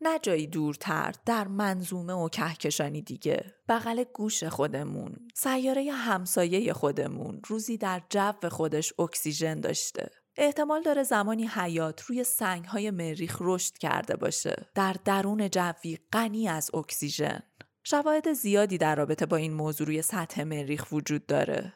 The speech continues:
مریخی که میلیاردها سال پیش جو خودش رو از دست داده. ولی این احتمال که شاید این سیاره در گذشته اکسیژن داشته، بسیار قابل توجهه.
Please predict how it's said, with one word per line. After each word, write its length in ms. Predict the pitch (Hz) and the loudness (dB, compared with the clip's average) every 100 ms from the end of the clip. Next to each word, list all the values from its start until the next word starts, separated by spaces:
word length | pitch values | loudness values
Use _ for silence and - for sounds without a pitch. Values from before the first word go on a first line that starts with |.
| - | 0
مریخی 420 | 285 285 294 302 | 2 2 0 -4
که 160 | - 269 | -2 -2
میلیاردها 720 | 247 226 220 220 214 - 240 | 0 0 2 2 2 0 0
سال 260 | - 180 | 2 0
پیش 460 | 160 - 156 160 - | 0 -4 -6 -6 -4
جو 400 | - 240 269 - | -2 -2 -2 -4
خودش 420 | 214 175 165 165 - | -2 0 0 0 2
رو 60 | |
از 220 | 160 156 - | 2 0 0
دست 300 | 165 165 - | -2 -2 0
داده. 480 | 151 - 156 - - _ | 0 2 0 -2 -6 _
ولی 160 | 311 330 | 2 2
این 160 | 330 302 | 0 -4
احتمال 520 | 226 226 226 214 226 | -4 -4 -4 -4 -4
که 100 | 247 | -4
شاید 320 | 240 233 233 | -4 -2 -2
این 160 | 208 233 | -4 -6
سیاره 500 | - 202 165 160 175 | -2 -2 -2 -2 -2
در 220 | 170 165 | -2 -2
گذشته 540 | 160 170 165 165 - | -2 0 0 -2 0
اکسیژن 600 | 202 165 - 151 151 151 | 0 -2 -6 -4 -2 -2
داشته، 600 | 151 156 160 - 151 151 - | -2 -2 0 0 0 0 0
بسیار 560 | 220 240 - 220 220 220 | -2 0 -2 -2 -2 -2
قابل 380 | 160 156 151 156 | -2 0 0 -2
توجهه. 840 | - 147 156 156 156 160 165 | -2 0 0 0 -4 -4 -6